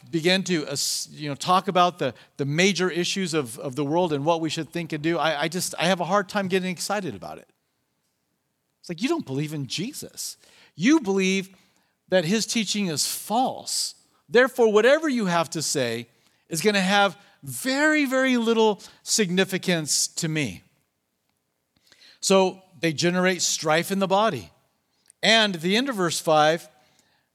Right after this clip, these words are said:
they suppose that godliness is a means to, of gain. In other words, they, they pretend to be spiritual leaders, but they really are only doing that to get into your pocketbook.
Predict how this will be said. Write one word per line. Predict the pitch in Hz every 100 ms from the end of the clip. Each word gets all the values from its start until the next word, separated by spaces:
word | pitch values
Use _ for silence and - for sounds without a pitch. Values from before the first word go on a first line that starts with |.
| -
they | 156
suppose | - 156 - 180 180 165
that | 165 117
godliness | 165 180 185 160 151 143
is | 147 143
a |
means | 139 139 147 147 143 - - - -
to, | - 147 127 127 117 -
of | 127
gain. | 110 143 135
In | 127
other | 139 156
words, | 156 143 - - - -
they, | 170 165 139 _ _ -
they | 131
pretend | - 120 - 175 202 208 196
to | 170
be | 170
spiritual | 160 - 180 180 180 180 185 151
leaders, | 151 151 156 147 - _
but | 135
they | 151 139
really | 143 170 170 160
are | 147 123
only | 117 147 156 147
doing | 135 143 143
that | 139 139 139 - _ _ -
to | 131
get | 147 139
into | 143 -
your | 147
pocketbook. | 131 - 107 - - _ - - _